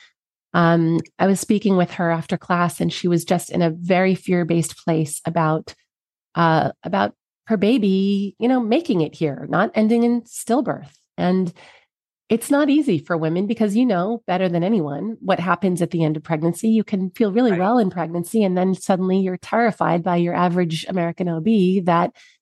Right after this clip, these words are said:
Speaker 1: if you don't get induced, <laughs> as if that's the safe route through birth,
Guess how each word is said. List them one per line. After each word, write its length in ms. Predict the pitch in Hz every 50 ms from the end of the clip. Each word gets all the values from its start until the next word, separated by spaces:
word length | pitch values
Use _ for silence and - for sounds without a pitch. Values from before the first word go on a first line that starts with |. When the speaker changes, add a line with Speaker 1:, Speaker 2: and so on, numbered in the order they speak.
| _ -
Speaker 1:
if 220 | - 180 - -
you 60 | 202
don't 240 | 185 185 196 208 -
get 160 | - 175 175
induced, 580 | 190 208 214 170 175 185 202 - - - - - - -
<laughs> 100 | - -
as 240 | 247 220 - 214 285
if 100 | - -
that's 280 | 226 220 247 - -
the 120 | - 226 208
safe 360 | - - 214 202 214 202 - -
route 240 | 202 196 190 - - -
through 280 | 233 220 202 196 190 170
birth, 380 | - 214 190 170 190 - _